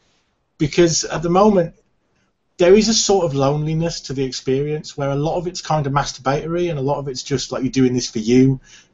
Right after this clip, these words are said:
because no one's, especially in your first system, I mean, presumably you start a long way from Galactic Center and then you work your way towards it. So maybe around Galactic Center, as players congregate there, there will be a sort of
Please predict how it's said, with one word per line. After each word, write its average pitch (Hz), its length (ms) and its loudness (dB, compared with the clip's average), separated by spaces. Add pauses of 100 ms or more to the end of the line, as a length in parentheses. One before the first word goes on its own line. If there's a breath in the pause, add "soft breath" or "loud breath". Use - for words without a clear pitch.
because 139 500 0 (260)
no 269 160 6
one's, 190 280 4 (120)
especially 233 500 0
in 143 60 0
your 120 120 0
first 147 320 -2
system, 110 340 -6
I 110 40 -8
mean, 123 120 -8
presumably 160 440 0
you 123 160 -2
start 139 320 2
a 120 40 -4
long 131 220 2
way 127 160 -2
from 123 160 -10
Galactic 113 400 -12
Center 110 400 -8 (420 soft breath)
and 131 160 0
then 123 80 0
you 120 140 0
work 127 260 2
your 123 80 2
way 113 100 2
towards 147 420 2
it. - 120 -12 (300 soft breath)
So 139 240 2
maybe 156 400 4
around 135 500 2
Galactic 123 400 -2
Center, 131 560 -4
as 117 240 0 (180)
players 113 360 -2
congregate 113 560 -4
there, 92 320 -12 (500 soft breath)
there 127 180 0
will 131 260 4
be 117 360 -2 (680)
a 120 80 -4
sort 120 220 0
of - 140 -6